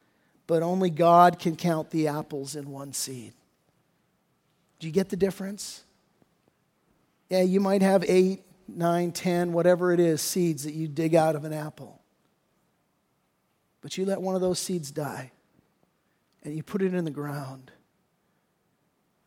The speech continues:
And over the course of the lifetime of the, of the tree that's produced, how many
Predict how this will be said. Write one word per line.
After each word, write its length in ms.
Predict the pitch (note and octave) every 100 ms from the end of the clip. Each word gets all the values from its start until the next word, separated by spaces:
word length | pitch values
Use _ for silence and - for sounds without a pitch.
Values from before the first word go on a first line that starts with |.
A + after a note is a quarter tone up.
| _ _ _ _ _
And 140 | D3+ D#3
over 180 | F#3+ F3
the 100 | D#3+
course 440 | - G3+ F#3+ -
of 40 |
the 80 | F3
lifetime 600 | D#3+ D#3+ E3+ - D#3+ C#3+
of 60 | C#3
the, 200 | D3 D#3
of 100 | D3
the 80 | D3
tree 360 | - F#3+ F#3+
that's 200 | E3+ C#3
produced, 560 | - D3+ D#3+ D#3+ C#3 - - - - _ _
how 220 | - G3+
many 540 | G#3 G3+ E3+ C#3+ C3+